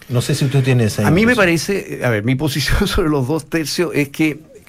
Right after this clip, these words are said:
Speaker 2: por una parte, claro, obliga a grandes consensos, pero por otra parte, como la alternativa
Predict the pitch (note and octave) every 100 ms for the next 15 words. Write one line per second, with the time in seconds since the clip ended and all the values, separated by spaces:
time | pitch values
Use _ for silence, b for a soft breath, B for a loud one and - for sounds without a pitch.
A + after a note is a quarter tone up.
0 | - C#3+ D3+ F3+ E3+ E3 F#3 C#3 C3+ G#2
1 | A#2 A#2 E3+ E3+ D#3+ C#3 D3 D3 C3+ C3+
2 | A2 G#2 F2+ - - - _ - _ -
3 | A#2 A#2+ A#2+ D#3 D#3 G3 C3+ G#2+ - C3
4 | - _ - b b b b b b b
5 | - A#2 A#2+ A#2+ A#2 B2+ A#2 A#2 A#2 F3
6 | E3+ G#2+